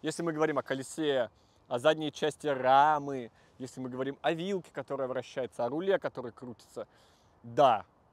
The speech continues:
абсолютно точно это важно. Но что находится вот здесь, э, можете профессионалу написать свое мнение в комментариях, вы, ну, реально попробовать сравнить, кто-нибудь вообще пробовал, э, выехать на велосипеде с шатунами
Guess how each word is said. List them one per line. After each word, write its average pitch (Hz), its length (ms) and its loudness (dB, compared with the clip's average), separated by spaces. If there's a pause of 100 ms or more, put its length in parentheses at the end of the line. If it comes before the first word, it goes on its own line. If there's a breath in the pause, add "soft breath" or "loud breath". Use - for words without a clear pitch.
(140)
абсолютно 156 680 -2
точно 131 640 -4
это 123 220 -6
важно. 110 480 0 (360 soft breath)
Но 147 180 -2
что 196 340 4
находится 160 580 0
вот 120 200 -4
здесь, 131 800 -2 (800)
э, 117 600 -6
можете 143 340 -4
профессионалу 139 480 -4
написать 127 460 -4
свое 120 160 -10
мнение 117 200 -10
в - 60 -20
комментариях, 127 640 -4
вы, 120 160 -12
ну, 123 180 -10
реально 151 300 0
попробовать 131 520 -4
сравнить, 127 420 -8
кто-нибудь 120 220 -14
вообще 117 180 -14
пробовал, 175 440 -4 (500 soft breath)
э, 113 360 -12
выехать 151 440 -2
на 120 240 -4
велосипеде 120 680 -6 (760)
с - 180 -18
шатунами 143 720 -6